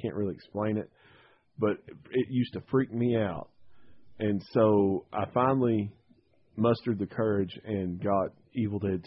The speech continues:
Two. And it may have been 'cause I was reading, like, a Fangoria or something like that, that, you know, because it talked about the, the hand being cut off and attacking anything. And all, but anyway, that was my first one. And then I had to go back to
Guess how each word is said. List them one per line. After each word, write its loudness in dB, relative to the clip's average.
Two. 0
And 4
it 0
may 4
have 4
been 2
'cause -2
I 4
was -2
reading, 2
like, 0
a 0
Fangoria 0
or -4
something -4
like -4
that, 0
that, -6
you -4
know, -2
because -4
it -6
talked 0
about -2
the, -4
the -4
hand 0
being 2
cut 0
off -2
and -8
attacking -10
anything. -6
And -2
all, 2
but 2
anyway, 2
that 4
was -2
my 2
first -6
one. -4
And -2
then 2
I 0
had -2
to -6
go -4
back -4
to -4